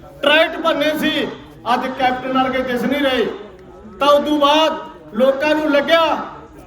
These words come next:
ਕਿ ਕਾਂਗਰਸ ਬਹੁਤ ਮਾੜੀ ਹੈ, ਆਹ ਅਕਾਲੀ ਪਾਰਟੀ ਸਾਡੀ ਪਾਰਟੀ ਹੈ, ਉਹਨਾਂ ਨੇ ਸਾਡੀਆਂ ਲੱਤਾਂ ਤੋੜੀਆਂ, ਅੱਜ ਦੋ ਨਹੀਂ ਮਿਲਦੇ, ਆਹ ਤੀਜਾ ਹੈ ਜਿਹੜਾ ਕਹਿੰਦੇ ਇਨਕਲਾਬੀ ਹੈ।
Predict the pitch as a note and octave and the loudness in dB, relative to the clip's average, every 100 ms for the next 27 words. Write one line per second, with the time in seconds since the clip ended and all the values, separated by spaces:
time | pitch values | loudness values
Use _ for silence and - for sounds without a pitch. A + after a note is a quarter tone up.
0 | - D4+ D4+ D4 D4+ D#4 D4+ C4+ C#4 D4+ | -4 -2 0 0 0 0 -2 -2 0 0
1 | D4+ C#4+ C#4+ D4 D4+ C#4+ A#3 - - - | 0 0 0 0 0 0 -2 -6 -14 -20
2 | - - D4 C#4+ C#4 C#4+ D4+ D4+ D4 D4 | -10 -2 -2 0 0 0 -2 -2 0 0
3 | D4+ D4+ C4 C4 D4+ D4+ D4+ D4 D4 D4+ | 0 -2 2 2 0 -4 0 0 0 0
4 | D4+ C4 - - - - - B3 D#4 E4+ | 2 2 -4 -12 -20 -18 -8 -2 2 4
5 | E4 C4+ D4 D4+ D4+ D4 D4+ D4+ C#4 C#4 | 2 0 0 0 0 0 0 0 0 0
6 | C#4 D#4 E4+ D4+ - - - B3 C4+ A#3 | 0 0 0 -2 -6 -14 -2 0 0 -2
7 | B3+ C#4 C#4+ D4 C#4 C4 C4 A3+ - - | 0 2 2 0 0 0 0 -2 -6 -14
8 | - - A#3 A#3+ B3+ B3+ G#3 C4+ A#3+ - | -20 -4 -2 -2 -2 -4 0 2 0 -2
9 | - - - - D#3+ B3+ C#4+ C#4+ C#4+ C#4 | -8 -16 -20 -20 -6 0 0 0 -2 0
10 | C#4+ C#4+ - - - - C4+ D4+ D4+ D4 | 4 4 0 -8 -16 -6 -2 -2 -2 -2
11 | D4 D4 D4+ D4 C#4 - | -2 -2 0 0 0 -2